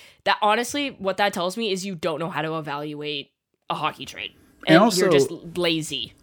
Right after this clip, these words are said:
Speaker 2: I was actually, uh, you know, like, it, Dubas gave us really interesting insight into, into this because, you know, he, he's like, "I was much com-, much more comfortable trading the picks than our prospects," you know, 'cause I, you know, like, we have, we have
Speaker 1: As he
Speaker 2: prospects
Speaker 1: should be.
Speaker 2: exactly, we're, that we're really confident in.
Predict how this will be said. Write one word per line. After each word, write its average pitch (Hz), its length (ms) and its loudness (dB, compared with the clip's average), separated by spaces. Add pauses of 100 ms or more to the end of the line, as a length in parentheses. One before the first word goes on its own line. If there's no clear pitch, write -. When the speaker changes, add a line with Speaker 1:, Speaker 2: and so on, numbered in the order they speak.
Speaker 2:
I 147 100 8
was 165 120 10
actually, 196 500 8
uh, 131 80 0
you 143 100 6
know, 135 140 6
like, 120 200 4
it, 127 560 -4
Dubas 202 280 4
gave 143 120 4
us 143 180 0
really 131 340 4
interesting 127 520 0
insight 117 460 2
into, 110 480 0
into 117 180 -4
this 110 160 -2
because, 120 500 2 (100)
you 117 100 0
know, 113 140 2
he, 131 420 4 (320)
he's 139 140 6
like, 143 100 10
"I 147 60 10
was 143 120 6
much 151 320 8
com-, 165 200 -2
much 156 280 8
more 151 120 8
comfortable 135 320 0
trading 123 220 2
the 120 100 2
picks 120 200 0
than 117 80 0
our 110 80 2
prospects," 101 680 0
you 120 100 2
know, 101 100 0
'cause 117 200 -2
I, 117 140 2 (180)
you 120 160 2
know, 107 140 0
like, 110 200 -4 (420)
we 127 120 10
have, 131 340 12
we 131 160 6
have 131 140 6
Speaker 1:
As - 60 -12
he - 40 -2
Speaker 2:
prospects 143 420 8
Speaker 1:
should 269 60 -2
be. 170 260 -2
Speaker 2:
exactly, 135 480 6
we're, 127 280 2
that 131 160 4
we're 127 100 2
really 135 320 6
confident 117 460 6
in. 110 180 0